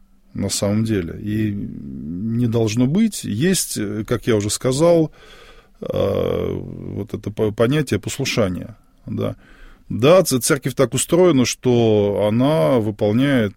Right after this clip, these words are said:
э, целый ряд каких-то общественных функций, да, то есть, н-, ну, должны быть, э, представители церкви, которые на достаточно высоком уровне,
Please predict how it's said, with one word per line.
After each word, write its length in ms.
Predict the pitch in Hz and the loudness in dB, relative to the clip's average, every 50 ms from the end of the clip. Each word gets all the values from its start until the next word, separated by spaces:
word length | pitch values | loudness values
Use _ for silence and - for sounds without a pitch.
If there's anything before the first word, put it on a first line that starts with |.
| - - | -10 -10
э, 280 | 95 90 92 92 95 92 | -8 -8 -6 -6 -8 -6
целый 300 | - - 123 110 107 110 | -6 -4 -2 0 0 2
ряд 160 | 110 113 107 | 0 0 -2
каких-то 300 | - - 110 101 - 113 | -4 -8 -8 -6 -4 -4
общественных 480 | - - - 151 147 - - 123 110 - | -4 -2 -2 -4 -4 -2 -2 -4 -4 -4
функций, 460 | - 123 117 110 110 - - 104 92 | -4 -2 -2 0 -2 -2 -4 -6 -6
да, 180 | 95 110 117 120 | -2 -2 -2 -2
то 120 | - - 101 | -2 -4 -4
есть, 180 | 92 - - | -4 -4 -6
н-, 160 | 110 107 - - 101 98 104 110 - - | -6 -6 -6 -8 -12 -12 -12 -12 -10 -6
ну, 220 | 113 107 95 82 - - - - - - - - - - - - - _ - | -6 -4 -4 -6 -10 -16 -20 -20 -20 -20 -20 -20 -20 -20 -20 -20 -20 _ -6
должны 340 | - 104 113 117 113 135 131 | 0 2 2 4 4 4 2
быть, 300 | 113 104 101 95 - - | 4 2 0 0 -2 -4
э, 340 | 107 101 101 101 104 110 110 - | -6 -4 -4 -4 -6 -8 -6 -6
представители 560 | 110 104 - - 135 131 123 110 - 107 104 | -4 -4 -2 0 2 0 0 0 0 -2 -2
церкви, 420 | - - - 160 165 160 - 110 | 0 2 2 2 2 2 0 -4
которые 460 | 95 - 104 - - 110 98 104 98 95 | -2 -2 -4 -2 -2 -2 0 0 0 0
на 360 | 107 110 107 104 98 92 85 | 0 0 2 0 0 -2 -4
достаточно 440 | 87 98 - - 107 98 - - 104 | -4 -6 -6 -4 -4 -6 -4 -4 -4
высоком 480 | 98 101 - - 110 - - 104 113 139 | -4 -4 -4 -4 -6 -4 -2 0 2 2
уровне, 540 | 156 143 139 117 110 113 110 104 101 98 | 2 2 2 2 2 2 0 0 -2 -6